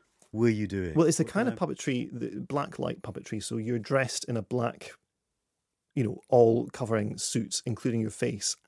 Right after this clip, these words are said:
Speaker 2: And there's ultraviolet lights, that shine on the puppets, and they pick them out while making sure you leave, you know, you, you are basically invisible.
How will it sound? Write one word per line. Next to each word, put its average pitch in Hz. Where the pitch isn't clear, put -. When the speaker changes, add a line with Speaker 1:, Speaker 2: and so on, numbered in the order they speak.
Speaker 2:
And 113
there's 113
ultraviolet 123
lights, 123
that -
shine 131
on 120
the 113
puppets, -
and 113
they 123
pick -
them 120
out 113
while 117
making 117
sure -
you 113
leave, 120
you 139
know, 175
you, 127
you 120
are 117
basically -
invisible. 113